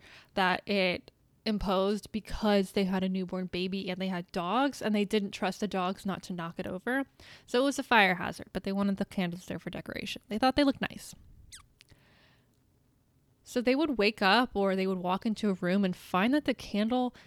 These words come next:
had been burned. They never actually saw the candles burning, but like I said, they were still wrapped in the plastic that they came from, and they would find, like, holes, like, <laughs> burn marks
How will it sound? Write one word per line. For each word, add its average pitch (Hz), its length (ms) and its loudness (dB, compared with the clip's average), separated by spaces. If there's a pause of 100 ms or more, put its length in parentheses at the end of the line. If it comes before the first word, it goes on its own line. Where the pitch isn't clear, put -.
(100)
had 202 200 -2
been 190 200 0
burned. - 440 -6 (560)
They 220 120 0
never 254 180 4
actually 294 320 4
saw 190 420 2
the 196 100 -2
candles 185 500 -2 (100)
burning, 262 420 -2 (680)
but 277 360 8 (100)
like 226 220 0
I 220 80 2
said, 190 300 -2
they 208 100 2
were 254 140 4
still 269 280 2
wrapped 202 320 2
in 220 60 -2
the 190 80 0
plastic - 400 -6
that 208 120 -2
they 175 100 -4
came 180 400 -6
from, 302 360 -2 (400)
and 214 140 0
they 220 80 0
would 240 200 0
find, 233 540 -2 (560)
like, - 140 -8
holes, - 640 0
like, 202 180 -2
<laughs> - 60 -20
burn 311 320 6
marks 185 340 0